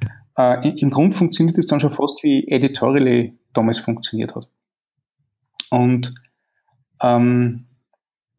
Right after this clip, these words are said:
das war natürlich, äh, äh, ein Riesenbenefit, weil die Änderungen viel klarer waren. Es war so, dass man sagen kann, okay, passt, man bereitet einmal eine Branche vor und mercht nur dann, wann, wann das Ganze live gehen soll. Das war auch so eine Sache, die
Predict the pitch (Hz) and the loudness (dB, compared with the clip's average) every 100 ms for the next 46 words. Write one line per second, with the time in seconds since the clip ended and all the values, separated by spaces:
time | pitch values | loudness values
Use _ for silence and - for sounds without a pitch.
0 | _ _ - _ _ _ _ _ _ _ | _ _ -20 _ _ _ _ _ _ _
1 | - 120 160 143 139 147 139 139 - - | -2 0 2 2 2 4 4 2 -4 -14
2 | - - 123 127 123 127 131 135 143 143 | -6 0 2 2 2 0 0 -2 0 0
3 | 123 113 107 - - - 120 139 123 139 | 0 -2 -4 -12 -16 -4 -2 0 2 2
4 | 127 123 120 - - 113 117 - _ _ | 2 0 -2 -6 -8 -8 -8 -10 _ _
5 | - - - 120 120 127 123 127 123 123 | -12 -8 0 2 2 2 2 0 0 0
6 | 123 123 127 120 120 - 127 117 117 120 | 0 -2 0 -2 -2 0 0 0 0 0
7 | 123 123 120 107 117 117 - 120 123 120 | 0 2 0 0 -2 -2 -2 0 2 -2
8 | - - - - 120 120 123 - 120 117 | -8 -18 -20 -6 0 2 2 0 0 2
9 | 120 117 113 120 120 113 110 113 127 120 | 2 2 2 0 0 0 0 -2 -2 -2
10 | 117 - 117 120 127 - 113 113 117 120 | -2 0 0 0 -2 -4 -4 -4 -8 -12
11 | - 113 117 - 120 117 127 120 - 120 | -6 0 0 2 0 0 -2 -4 -2 -2